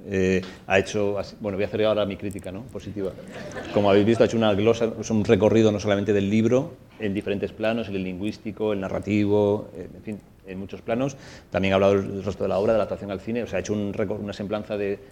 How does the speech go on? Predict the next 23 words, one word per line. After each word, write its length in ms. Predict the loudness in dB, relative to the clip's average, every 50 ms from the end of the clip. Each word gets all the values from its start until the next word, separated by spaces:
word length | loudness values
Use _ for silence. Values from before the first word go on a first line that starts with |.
| -20 _
ya 100 | -6 -4
no 80 | -2 0
solamente 300 | 2 4 4 4 4 2
de 20 |
ese 140 | 2 2 2
libro, 180 | 2 2 2 2
sino 220 | 0 -4 -6 -6
de 80 | -6 -6
todo 200 | -4 -4 -2 -2
lo 120 | -2 -2
que 100 | -2 -4
yo 80 | -2 -2
he 60 | -4
hecho 120 | -4 -6
en 60 | -6 -6
literatura, 560 | -6 -6 -6 -6 -6 -4 -4 -4 -4 -4 -6 -14 -20 -20 -20 -20 -20 -20 _ _ _ _
muy 200 | -12 -6 -2 0
amplia 380 | 0 0 2 4 4 6 6 6
en, 220 | 4 2 -2 -4 -6
bueno, 200 | -8 -6 -6 -6
en 200 | -6 -6 -8 -8
un 100 | -10 -10
espacio 340 | -6 -6 -4 -4 -4 -4